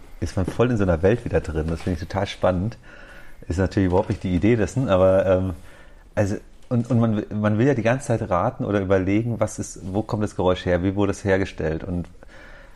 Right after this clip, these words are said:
und gleichzeitig kann man sich halt einfach, einfach nur da hinsetzen und, und zuhören. Das ist super, also,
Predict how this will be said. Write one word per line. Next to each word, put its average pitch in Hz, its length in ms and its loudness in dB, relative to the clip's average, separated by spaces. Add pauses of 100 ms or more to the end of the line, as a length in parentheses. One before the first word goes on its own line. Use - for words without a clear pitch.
(140)
und 107 80 -4
gleichzeitig 110 400 2
kann 113 100 0
man 110 80 2
sich 95 140 -6
halt 104 100 2
einfach, - 360 -2 (200)
einfach 104 200 -2
nur 110 160 2
da 107 60 2
hinsetzen 123 440 0
und, 110 180 -4
und 104 280 -4
zuhören. 98 340 0
Das 85 80 -2
ist 90 220 -6 (160)
super, 95 360 0
also, 82 280 0